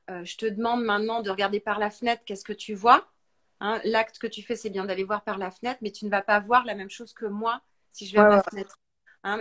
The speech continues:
Speaker 1: et pourtant, on va bien regarder vers l'extérieur depuis notre fenêtre. Donc, c'est très différent. Euh, l'énergétique, c'est, c'est assez global, c'est-à-dire que on pourrait dire que, que l'être humain pourrait être, serait constitué, hein,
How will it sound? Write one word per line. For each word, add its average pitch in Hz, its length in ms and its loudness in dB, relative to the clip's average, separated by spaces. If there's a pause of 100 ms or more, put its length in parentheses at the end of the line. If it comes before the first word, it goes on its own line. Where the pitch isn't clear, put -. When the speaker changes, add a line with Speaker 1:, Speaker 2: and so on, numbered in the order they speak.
Speaker 1:
et 220 80 -4
pourtant, 269 540 -4
on 220 40 -6
va 208 140 2
bien 220 180 -4
regarder 220 380 -2
vers 226 200 -2
l'extérieur 220 540 -6
depuis 208 260 -10
notre 208 220 -12
fenêtre. 196 400 -16 (480)
Donc, 208 160 -4
c'est 254 160 -6
très 269 180 -4
différent. 226 520 -2 (440)
Euh, 202 300 0 (240)
l'énergétique, 254 760 0
c'est, 262 760 -2 (440)
c'est - 160 -4
assez 254 260 0
global, 226 440 4
c'est-à-dire 214 400 -10
que 220 240 -8 (640)
on 240 80 -8
pourrait 277 340 0
dire 277 400 -2
que, 220 720 0
que 214 720 -2
l'être 214 320 -2
humain 247 500 2 (520)
pourrait 262 380 0
être, 262 120 -12
serait 254 400 -4
constitué, 214 800 -6
hein, 185 200 -6